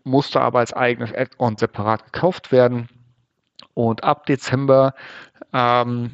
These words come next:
oder Ende Dezember, äh, steht das eurer Per-User- oder Per-App-Lizenz,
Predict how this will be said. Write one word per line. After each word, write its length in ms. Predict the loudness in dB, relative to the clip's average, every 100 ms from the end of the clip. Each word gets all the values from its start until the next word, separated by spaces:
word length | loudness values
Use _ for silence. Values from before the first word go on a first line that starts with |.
| -4
oder 220 | -4 -2
Ende 280 | 0 2 0
Dezember, 680 | -2 -2 -2 2 2 2 -2
äh, 180 | -4 -4
steht 560 | -2 -2 -2 -4 0
das 320 | 0 0 -4 -6
eurer 300 | 2 2 2
Per-User- 720 | -2 -2 0 2 0 2 2 2
oder 160 | -2 -4 _
Per-App-Lizenz, 1040 | -2 0 2 0 0 -4 -2 -2 -2 -6